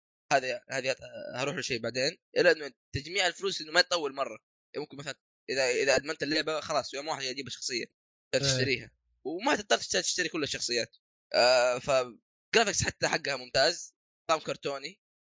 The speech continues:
Speaker 1: قدروا يزبطوها. مو مثلًا عندك زي اللعبة تتكلم عنها بعدين،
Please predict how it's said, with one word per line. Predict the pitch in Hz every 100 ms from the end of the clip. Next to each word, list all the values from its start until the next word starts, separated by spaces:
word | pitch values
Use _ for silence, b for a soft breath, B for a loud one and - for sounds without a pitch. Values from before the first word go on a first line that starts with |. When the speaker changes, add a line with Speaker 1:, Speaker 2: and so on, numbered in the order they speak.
| _
Speaker 1:
قدروا | 190 165
يزبطوها. | 143 139 139 151 139
مو | 143
مثلًا | 147 127
عندك | 135 135
زي | - 123 117 107 - _ _ _ -
اللعبة | 117 92 90 135 151 135
تتكلم | - - 135
عنها | 127
بعدين، | 117 117 127